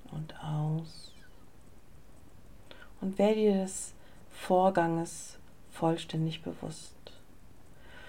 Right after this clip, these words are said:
Und während du dir des Ein- und Ausatmens, das Heben und das Senken des Bauches bewusst wirst,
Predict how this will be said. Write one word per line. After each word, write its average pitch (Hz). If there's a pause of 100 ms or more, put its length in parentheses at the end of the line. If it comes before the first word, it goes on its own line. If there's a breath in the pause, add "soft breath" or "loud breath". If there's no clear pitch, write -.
(160 loud breath)
Und 202
während 226
du 202
dir 175
des -
Ein- 165
und 156
Ausatmens, 165 (720 loud breath)
das 202
Heben 233
und 202
das -
Senken 160
des 151
Bauches 160
bewusst 160
wirst, 160